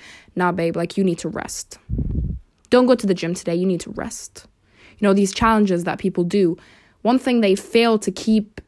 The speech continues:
in a, to keep in mind and to keep in account is the fact that some days you're not gonna be able to. And it's not about the lack of discipline. It's not about the, the fact you, that you're lazy. It's the fact that you need to rest.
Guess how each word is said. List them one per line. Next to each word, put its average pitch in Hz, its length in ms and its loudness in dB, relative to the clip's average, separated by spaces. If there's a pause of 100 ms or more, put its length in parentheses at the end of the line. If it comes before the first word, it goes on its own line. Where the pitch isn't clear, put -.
(200)
in 190 120 0
a, 165 100 -6 (480)
to - 120 -10
keep 240 220 2
in 214 60 4
mind 190 380 2
and 175 120 -2
to 185 100 -8
keep 208 240 -2
in 202 80 0
account 180 500 -4
is 175 340 -4 (760)
the 190 120 -4
fact 240 200 0
that 220 120 -4
some 254 260 0
days 226 400 2
you're 180 120 2
not 190 200 0
gonna 196 120 0
be 190 140 4
able 175 180 2
to. - 340 -8
And 202 100 0
it's 196 140 -2
not 247 140 2
about 208 260 2
the 185 100 0
lack 196 240 2
of 180 160 -6
discipline. 180 440 -6
It's 175 160 -8
not 208 140 0
about 202 320 0
the, 190 120 0
the 185 280 -4
fact 208 280 -4
you, - 100 -14
that 196 200 -4
you're 180 120 0
lazy. 185 300 0
It's 180 140 -8
the 196 120 -6
fact 226 320 -8
that - 160 -10 (760)
you 208 120 2
need 294 240 6
to - 120 -6
rest. 190 400 -4